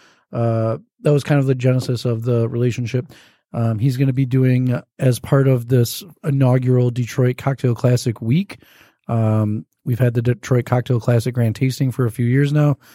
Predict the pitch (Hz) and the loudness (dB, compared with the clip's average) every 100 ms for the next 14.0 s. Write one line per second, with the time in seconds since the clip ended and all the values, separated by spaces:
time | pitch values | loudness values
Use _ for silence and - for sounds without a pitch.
0 | - _ 127 123 120 - 120 113 123 120 | -20 _ -2 0 0 2 0 2 2 2
1 | 113 110 110 107 117 107 113 117 117 113 | 4 2 0 0 -2 -2 0 2 2 2
2 | 117 113 - 120 107 127 117 127 - - | 0 -4 -2 -4 -2 0 0 0 -8 -20
3 | _ _ _ 120 113 - 143 131 123 127 | _ _ _ -4 -4 -2 0 2 2 0
4 | - 120 117 110 - 120 113 - 113 - | -2 -4 -2 -4 -2 0 0 0 -4 -2
5 | - 110 110 110 139 127 135 127 123 123 | -2 0 0 2 0 0 -2 0 0 -2
6 | - _ _ _ - - 135 127 123 120 | -6 _ _ _ -10 0 2 2 0 0
7 | 117 120 120 117 107 - 127 - 123 - | 0 0 2 2 -2 -4 -4 -2 -2 0
8 | 120 - 120 110 123 113 117 113 113 107 | -2 -2 -4 -4 -2 -2 0 -2 -2 -6
9 | 101 - 120 120 - _ _ _ _ - | -6 -2 -2 -2 -6 _ _ _ _ -8
10 | 104 101 120 151 120 113 117 117 113 110 | -4 -4 -4 -2 0 2 2 2 0 -2
11 | 107 127 123 120 120 - 123 117 - 113 | -2 0 2 2 -2 0 0 0 -2 -2
12 | 110 127 _ - _ _ 131 127 131 120 | -2 -6 _ -20 _ _ -2 2 4 4
13 | 127 123 131 110 - 151 208 226 113 107 | 2 0 0 -2 0 0 0 0 0 0